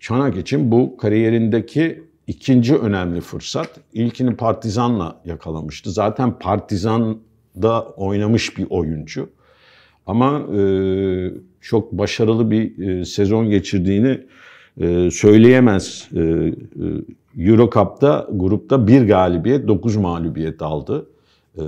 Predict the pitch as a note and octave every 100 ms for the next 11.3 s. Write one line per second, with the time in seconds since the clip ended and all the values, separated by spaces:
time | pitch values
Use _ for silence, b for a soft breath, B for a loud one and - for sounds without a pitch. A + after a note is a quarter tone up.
0 | D2+ - F2 F2 G#2+ G#2+ C3+ - A#2 G2+
1 | G2+ G2 F3 F3 - B2+ C3 B2 G2 F#2+
2 | F2 F#2 G#2+ C3 - _ - A2+ A#2 G2+
3 | F2+ D#2+ D#2 D2+ F2+ B2 - G#2+ G#2 F#2+
4 | G#2+ A#2 A#2+ A2+ A2 G#2+ G2+ E2+ G2+ A2
5 | E3 - - G#2 - A2+ A2 G#2 E2+ A#2
6 | A2+ - G2+ A2 G2+ E2 D#2 D#2 D#2 D#2
7 | D2 - - - D2 - - b b b
8 | b b b b _ F#2 E2 D#2+ D#2 D#2
9 | D#2 - _ _ _ _ - - D3+ D#3
10 | C#3+ B2+ C3 - A#2 C#3 B2 - F2 E2
11 | D2+ - -